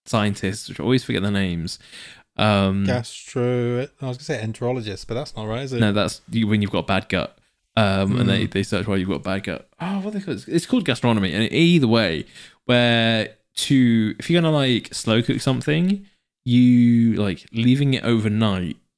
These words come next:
Speaker 1: in, and marinating in pineapple juice <laughs> is really good because it <laughs> starts to break down <laughs> your meat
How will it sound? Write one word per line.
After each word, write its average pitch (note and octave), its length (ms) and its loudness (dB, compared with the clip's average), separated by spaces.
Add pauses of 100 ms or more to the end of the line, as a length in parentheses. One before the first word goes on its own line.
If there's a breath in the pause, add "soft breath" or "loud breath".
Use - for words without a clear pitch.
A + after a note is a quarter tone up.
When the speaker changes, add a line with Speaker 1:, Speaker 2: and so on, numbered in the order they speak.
Speaker 1:
in, G#2+ 440 -2
and G#2+ 140 -4
marinating G#2+ 480 0
in G2+ 400 -6 (440)
pineapple D3 460 2
juice - 560 0 (220 loud breath)
<laughs> - 260 -8
is D3+ 180 4
really C#3+ 300 4
good C#3+ 500 0 (160)
because C3+ 220 0
it D#3 80 2
<laughs> - 20 2
starts - 600 0
to E3+ 60 0
break C#3 460 0
down C#3 520 2
<laughs> - 40 -20
your E3 120 4 (100)
meat D3 560 0